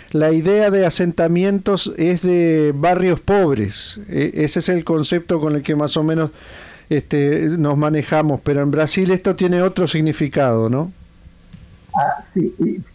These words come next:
Speaker 2: yo creo que en el, en Chile, en Chile también, ¿no? La
Speaker 1: Mm.
Speaker 2: reforma agraria, cuando se distribuía tierra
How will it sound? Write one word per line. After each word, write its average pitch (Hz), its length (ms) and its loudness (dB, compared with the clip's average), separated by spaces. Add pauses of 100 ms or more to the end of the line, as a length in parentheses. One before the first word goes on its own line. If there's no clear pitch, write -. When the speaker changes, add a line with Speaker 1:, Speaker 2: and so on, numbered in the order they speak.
Speaker 2:
yo 180 140 0
creo 240 180 0
que 240 100 0
en 190 280 0
el, 185 180 0
en 143 220 0
Chile, 196 340 -2
en 170 140 0
Chile 247 320 0
también, 202 560 0
¿no? 185 140 0
La 156 140 0
Speaker 1:
Mm. 160 120 -2
Speaker 2:
reforma 190 360 0
agraria, 202 460 0
cuando 170 220 -4
se 170 180 -4
distribuía 175 760 0
tierra 208 500 2